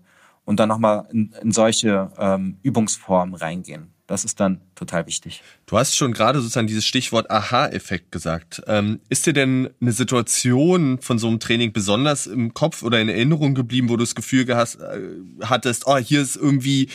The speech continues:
Speaker 2: hier ist was passiert bei den TeilnehmerInnen und, und, und wirklich, das bringt auch was, ähm, greifbar von entweder weitere Fragestellungen oder einer Auseinandersetzung oder eben so einem klassischen Aha-Effekt?
Speaker 1: Mhm.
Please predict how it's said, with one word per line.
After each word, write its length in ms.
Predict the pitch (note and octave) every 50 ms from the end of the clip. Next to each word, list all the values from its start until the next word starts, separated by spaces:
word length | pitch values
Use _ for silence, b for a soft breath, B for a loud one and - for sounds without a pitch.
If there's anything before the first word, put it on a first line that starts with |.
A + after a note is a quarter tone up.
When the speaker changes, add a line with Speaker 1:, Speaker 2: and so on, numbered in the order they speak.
| B B
Speaker 2:
hier 140 | B - E3
ist 120 | D#3+ -
was 140 | - C#3+ -
passiert 600 | - - C#3 - - - - F#3 G3+ G3+ C#3 -
bei 140 | - G#2+ G2+
den 160 | F#2+ G2+ F#2
TeilnehmerInnen 1000 | - - G#2 F#2+ G2 G2+ G2 G2 F#2+ F#2+ G2 G2 - G2 G#2 G2+ G2+ A2 C3+ E3 B B B B B
und, 320 | B - A#2+ A#2 A#2+ A#2 -
und, 240 | - C3+ B2+ A#2 -
und 160 | C3 A#2+ G#2
wirklich, 220 | C#3+ C#3+ C#3+ A#2+
das 160 | - B2 A#2+
bringt 420 | - - C#3 C3 D#3 G#3 G#3+ - -
auch 220 | C#3+ D#3+ F3+ F3 -
was, 500 | B2+ C#3 C3+ D3 G#3 - - - - - -
ähm, 440 | C#3+ C3 B2+ B2 B2 B2+ - - B2
greifbar 680 | - - - A2+ A#2 C3+ E3+ F3 - - - D3+ C#3+ C#3+
von 340 | D3 - - - C#3 C#3 C#3+
entweder 400 | - C3+ C3 - C#3+ C3 A#2+ G2+
weitere 380 | A2+ A#2 D3 D3+ - B2+ C3 -
Fragestellungen 960 | - - - D3+ E3+ F#3+ E3 D#3+ D3+ - - - C#3 C3 C3 C3+ C3 C3 C3+
oder 200 | - A#2+ A#2 B2
einer 140 | B2 A#2+ A#2
Auseinandersetzung 760 | F#2+ B2+ A#2+ C3 B2 B2+ C#3+ D#3 C#3+ B2+ C#3 B2+ - C#3 B2
oder 260 | - C#3+ C#3 C3+ C3+ F2
eben 200 | A2 C3 B2+ A2+
so 100 | B2+ A#2+
einem 100 | A#2 -
klassischen 460 | - A#2+ A#2 - A#2 G#2+ - A2+ -
Aha-Effekt? 640 | D2+ G#2 G#2+ A#2 A#2 A#2+ F2 - - - - _ _ _ _ _ _ _ _ _ _ _ _ _ _ _ _ _ -
Speaker 1:
Mhm. 320 | A2+ A2+ A2 G#2 A2 B2+